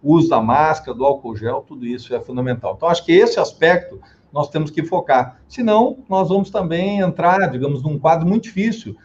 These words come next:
que é uma disputa entre saúde e economia. E essa dualidade, ela não nos leva a lugar nenhum.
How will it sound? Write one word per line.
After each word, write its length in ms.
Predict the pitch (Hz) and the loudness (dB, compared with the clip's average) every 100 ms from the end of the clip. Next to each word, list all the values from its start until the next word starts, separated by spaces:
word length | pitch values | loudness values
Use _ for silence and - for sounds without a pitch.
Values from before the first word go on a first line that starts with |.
| _ _ | _ _
que 180 | 170 170 | 0 2
é 60 | |
uma 180 | 202 214 | 4 2
disputa 420 | 170 - 208 202 | -2 -6 -4 0
entre 240 | 196 196 190 | 0 0 -2
saúde 460 | - 185 196 202 | 0 0 2 0
e 20 | |
economia. 680 | 208 220 220 208 202 101 - 160 | -2 -2 -2 -4 -4 -6 -6 -4
E 60 | |
essa 320 | 175 190 226 | -4 -2 -2
dualidade, 680 | 196 220 220 196 214 233 247 | 2 2 2 2 2 2 0
ela 260 | 247 247 254 | 0 0 0
não 160 | 269 | -2
nos 100 | 262 | -2
leva 240 | 220 226 233 | 2 2 2
a 40 | |
lugar 240 | 233 233 233 | 0 0 0
nenhum. 340 | 240 160 | 0 -4